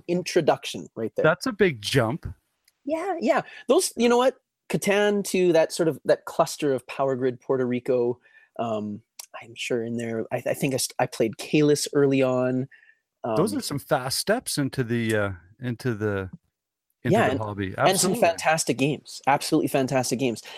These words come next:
Speaker 1: And I think that sort of set the trajectory of certain things I was interested in,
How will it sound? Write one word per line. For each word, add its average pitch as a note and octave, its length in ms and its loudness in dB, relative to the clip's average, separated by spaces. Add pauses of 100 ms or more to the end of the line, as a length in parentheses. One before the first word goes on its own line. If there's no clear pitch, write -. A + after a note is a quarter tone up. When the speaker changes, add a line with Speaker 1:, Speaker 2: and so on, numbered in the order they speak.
(100)
Speaker 1:
And D3+ 100 4
I D3+ 40 4
think G3+ 200 2
that D#3 320 2
sort C#3+ 220 4
of B2 80 0
set - 340 2
the C3+ 100 0
trajectory C3 640 0
of A2+ 80 -4
certain A#2 500 -4 (220)
things A#2+ 300 -2
I A#2 80 0
was A2+ 160 -2
interested B2+ 380 -4
in, F2+ 160 -12